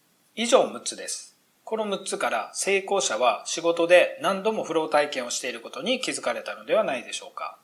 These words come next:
だから仕事に没頭できるし、アイデアも湧くし、継続することもできるんですよね。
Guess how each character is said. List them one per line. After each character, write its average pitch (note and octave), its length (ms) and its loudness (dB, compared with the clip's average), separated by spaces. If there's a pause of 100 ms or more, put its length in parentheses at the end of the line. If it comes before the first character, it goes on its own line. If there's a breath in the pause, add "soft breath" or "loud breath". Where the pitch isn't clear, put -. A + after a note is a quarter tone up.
(320)
だ G3 100 6
か A3 100 6
ら A3 120 4
仕 F3 120 -2
事 C#3+ 220 -2
に A2 80 -8
没 A2+ 200 -16
頭 - 160 -12
で - 120 -12
き - 100 -14
る - 80 -18
し、 F3 380 -2
ア C3 100 4
イ B2 80 -4
デ A2+ 140 -6
ア - 40 -6
も F#2+ 140 -14
湧 G#2+ 120 -12
く - 60 -8
し、 - 380 -6
継 D3 180 -4
続 D3 240 -8
す - 80 -6
る B2+ 100 -8
こ B2+ 100 -10
と F#3 100 -2
も C4+ 80 6
で G3 120 2
き C3+ 100 -8
る B2 80 -10
ん G#2+ 40 -18
で - 80 -14
す - 120 -10
よ - 80 -20
ね。 - 240 -12